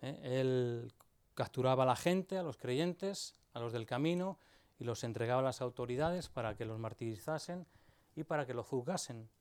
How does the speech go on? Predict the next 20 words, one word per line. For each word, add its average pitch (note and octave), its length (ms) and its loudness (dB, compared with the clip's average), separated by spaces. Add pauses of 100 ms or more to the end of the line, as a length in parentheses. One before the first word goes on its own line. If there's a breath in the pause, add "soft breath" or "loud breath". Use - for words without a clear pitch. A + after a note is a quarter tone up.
(1120)
Y C3+ 80 -4
cuando D3 260 4
el C#3+ 80 4
Señor F3 320 2
le G3+ 140 4
llama, F3 440 4
sabemos D3+ 360 0
que D3+ 100 2
él D3 80 2
iba C#3+ 220 4
de C3+ 100 2
camino C3+ 380 -2
de B2 80 0
Dam-, B2 240 -6
de B2 100 -2
Damasco C3 460 -2
buscando B2 420 -4
a B2 40 -2
los A#2+ 180 -4
creyentes, E3 720 2